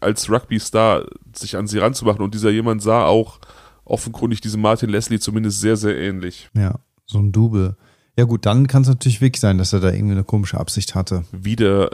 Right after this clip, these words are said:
Speaker 1: wieder
Speaker 2: Also,
Speaker 1: hat die,
Speaker 2: hm.
Speaker 1: die Polizei hat wieder eine sehr, sehr einfache und kreative Erklärung dafür. Annie hat sich das alles nur eingebildet.
Speaker 2: Mhm.
Speaker 1: Denn die Polizei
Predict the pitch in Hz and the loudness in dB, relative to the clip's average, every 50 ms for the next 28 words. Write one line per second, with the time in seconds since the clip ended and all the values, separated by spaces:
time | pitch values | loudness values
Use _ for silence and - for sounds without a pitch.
0 | - 95 110 110 110 104 107 98 98 95 98 101 101 101 95 98 98 87 80 - | -4 -4 -2 2 4 4 4 4 2 0 -2 -2 -2 -2 0 2 2 2 0 -2
1 | - 90 - - 101 95 - - 104 101 104 101 101 104 104 98 90 101 98 92 | -6 -10 -6 -6 -6 -4 -2 0 0 0 0 0 0 2 2 4 4 2 0 0
2 | 104 101 95 101 98 85 87 104 - - 104 101 107 98 98 - - 101 95 - | 0 0 2 2 2 2 2 0 0 -2 -2 0 0 -2 -2 -2 -2 -2 -2 -2
3 | - - 104 110 104 101 - - 113 113 113 113 113 113 110 110 - - 117 123 | -2 -4 -2 0 0 -2 -2 0 0 0 0 0 -2 -2 -2 -4 -4 -4 -4 -4
4 | 131 143 - _ _ _ _ _ _ _ _ _ _ - 107 110 117 113 107 101 | -4 -4 -6 _ _ _ _ _ _ _ _ _ _ -4 -2 0 2 2 2 2
5 | 110 - - - 110 104 - - - - - - 92 - - 82 110 107 101 - | 2 0 0 -2 -4 -4 -6 -8 -14 -10 -6 -6 -4 -2 -2 -2 -2 -2 -2 -2
6 | 113 117 104 87 123 135 120 104 87 - 92 92 82 67 - - - - - _ | 0 0 2 2 2 0 0 -2 -4 -4 -4 -6 -6 -8 -10 -12 -16 -20 -20 _
7 | _ - 139 120 127 131 - - 117 87 82 - _ _ - - 92 95 101 101 | _ -2 0 2 2 2 2 0 -2 -2 -2 -4 _ _ -4 0 0 0 0 -2
8 | 104 101 98 101 107 110 107 - - 98 95 - 104 104 101 - - 107 101 104 | -4 -6 -6 -8 -12 -14 -14 -10 -8 -8 -6 -4 -4 -4 -4 -4 -2 0 2 2
9 | 104 101 | 2 0